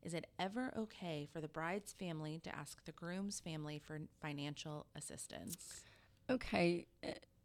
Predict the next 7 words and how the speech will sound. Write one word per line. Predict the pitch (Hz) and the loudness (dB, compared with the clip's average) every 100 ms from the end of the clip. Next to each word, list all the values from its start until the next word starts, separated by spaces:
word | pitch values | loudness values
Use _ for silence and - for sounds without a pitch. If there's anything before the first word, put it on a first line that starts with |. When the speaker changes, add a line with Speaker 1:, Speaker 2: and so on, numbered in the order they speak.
| - - | -6 2
Speaker 1:
Awkward. | 143 247 | 4 8
Speaker 2:
this | 302 - - - | 10 10 6 6
is | 269 262 - | 8 8 6
typically | - 311 311 330 - 247 | 6 10 10 10 10 8
not | 196 180 190 208 | 10 10 12 10
advisable, | 269 285 226 208 196 196 208 202 196 165 156 160 196 277 320 - - - 190 | 8 6 8 10 12 10 10 8 8 10 10 12 12 12 10 2 -14 -10 4
but | 185 185 175 226 262 - | 10 12 12 12 10 6